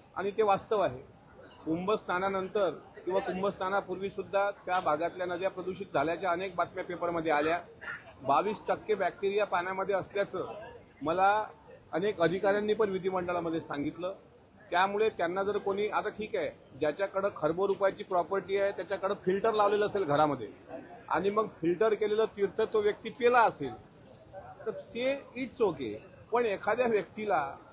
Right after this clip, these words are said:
जर कोणी तसं तीर्थ म्हणून घेत असेल, त्यांनी नाकारलं असेल तर त्यात भावना दुखण्याची मला वाटतं काही गरज नाही. त्यांच्या भावना जर दुखावल्या असतील कोणाच्या तर त्यांच्या त्या भावना दुखू द्या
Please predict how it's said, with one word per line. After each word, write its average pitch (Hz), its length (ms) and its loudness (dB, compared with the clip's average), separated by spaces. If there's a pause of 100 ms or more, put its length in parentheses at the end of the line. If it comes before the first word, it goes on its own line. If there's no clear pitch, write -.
(240)
जर 220 120 4
कोणी 220 300 2
तसं 214 140 2
तीर्थ 214 320 -2
म्हणून 220 240 0
घेत 226 180 4
असेल, 196 260 -2
त्यांनी 208 180 0
नाकारलं 220 460 2
असेल 170 260 -4
तर 170 60 -6
त्यात 202 140 -4
भावना 156 320 0
दुखण्याची 196 460 -6
मला 202 180 0
वाटतं 196 240 -2
काही 190 160 -4
गरज 175 260 0
नाही. 185 200 -8 (420)
त्यांच्या 170 260 0
भावना 170 320 4
जर 208 120 2
दुखावल्या 196 480 4
असतील 208 240 0
कोणाच्या 196 380 -2
तर 208 40 -4
त्यांच्या 196 340 -2
त्या 208 200 2
भावना 190 280 2
दुखू 196 220 0
द्या 185 220 2